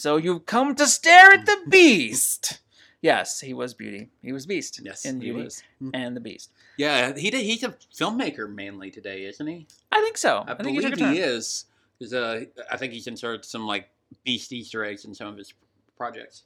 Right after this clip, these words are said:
Speaker 1: So Wilkes retells his story of watching the Batman subdue the escaping crooks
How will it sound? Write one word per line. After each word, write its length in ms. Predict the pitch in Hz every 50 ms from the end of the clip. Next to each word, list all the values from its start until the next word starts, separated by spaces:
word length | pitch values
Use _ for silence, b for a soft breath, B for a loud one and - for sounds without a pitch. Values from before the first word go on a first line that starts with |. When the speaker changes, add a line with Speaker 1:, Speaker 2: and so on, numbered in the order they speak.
| _ _
Speaker 1:
So 180 | - - 240
Wilkes 300 | 262 277 294 311 - -
retells 340 | - 240 214 - 214 202 180
his 140 | - 190 -
story 260 | - - 160 151 147
of 100 | 135 135
watching 380 | 131 135 131 131 131 - 139 123
the 60 | 123
Batman 460 | 117 123 123 123 - 139 127 120 117 120
subdue 500 | - - 120 123 120 123 143 143 147 139
the 200 | 135 123 120 113
escaping 560 | - 120 - - - 113 110 117 - 98 110
crooks 360 | - - 175 170 170 - -